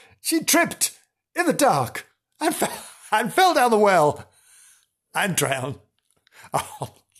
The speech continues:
oh, the poor woman. Oh,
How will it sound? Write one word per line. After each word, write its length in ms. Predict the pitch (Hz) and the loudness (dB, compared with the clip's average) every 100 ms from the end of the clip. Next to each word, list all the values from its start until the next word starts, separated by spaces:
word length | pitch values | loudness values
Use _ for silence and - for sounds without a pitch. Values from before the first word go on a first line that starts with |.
| _ - - - - | _ -20 -20 -6 -2
oh, 120 | 151 | 0
the 140 | 156 | -2
poor 360 | - - 160 120 | -6 -4 -2 0
woman. 380 | 139 110 110 110 _ _ _ _ _ _ _ _ _ _ _ - | -2 -4 -10 -14 _ _ _ _ _ _ _ _ _ _ _ -6
Oh, 400 | 131 160 135 | -4 -2 -4